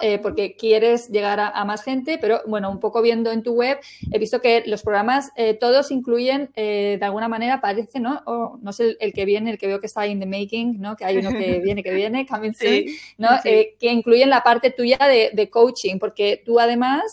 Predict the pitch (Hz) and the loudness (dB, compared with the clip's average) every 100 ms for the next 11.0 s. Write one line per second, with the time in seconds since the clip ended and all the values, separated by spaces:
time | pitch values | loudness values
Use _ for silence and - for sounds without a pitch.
0 | - - 214 196 _ - 185 - 214 226 | -10 -6 -4 -4 _ -8 -6 -2 0 2
1 | 262 247 208 185 202 220 214 226 262 269 | 2 0 0 -4 -2 -2 0 0 2 2
2 | 320 - 208 202 214 294 - - 214 247 | 2 2 2 0 -2 -4 -4 -4 -2 -2
3 | 240 220 202 208 202 208 247 214 254 - | -2 -4 -4 -4 -4 -2 -2 -2 -2 -4
4 | 214 190 196 190 196 196 - 403 453 - | -6 -6 -6 -6 -6 -6 -2 2 2 0
5 | - 240 196 226 196 190 185 196 185 170 | -8 -8 -6 -6 -6 -8 -6 -6 -6 -6
6 | 175 170 165 170 - 190 - 254 254 - | -6 -6 -6 -10 -10 -4 -2 0 -2 -4
7 | 285 - - 349 - - 302 240 - 254 | -2 -4 -8 -14 -14 -10 -6 -6 -4 -6
8 | - 208 196 190 - 220 269 247 247 254 | 0 2 2 0 -2 -6 -6 -8 -8 -12
9 | 220 233 220 233 214 214 202 208 214 202 | -12 -12 -6 -2 -2 -4 -10 -10 -8 -8
10 | - 185 170 175 165 165 165 165 180 | -10 -12 -10 -8 -6 -6 -8 -6 -6